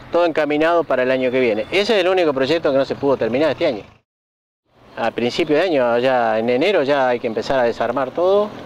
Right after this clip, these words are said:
cosa que en marzo más o menos, a partir de esa fecha,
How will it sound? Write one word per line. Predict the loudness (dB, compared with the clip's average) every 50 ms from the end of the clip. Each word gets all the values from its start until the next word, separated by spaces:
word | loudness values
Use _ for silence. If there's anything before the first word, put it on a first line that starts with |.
| -16 -16 -16 -16 -16 -16 -16 -16 -14 -14 -8 -4
cosa | -2 -2 0 0 -2 0
que | 0
en | 0 0
marzo | 0 0 2 2 2 2 2 2 0 -2 -2 -4 -2
más | -2 0 0
o | 0 0
menos, | 0 0 2 2 2 2 2 2 2 2 0 0 -2 -4 -8 -14 -14 -14 -14 -12 -10 -6 -4
a | -2
partir | -2 -2 -2 0 0 0 0
de | 0
esa | 0 0 -2 -2
fecha, | 0 -2 -2 0 0 0 0 2 0 0 -2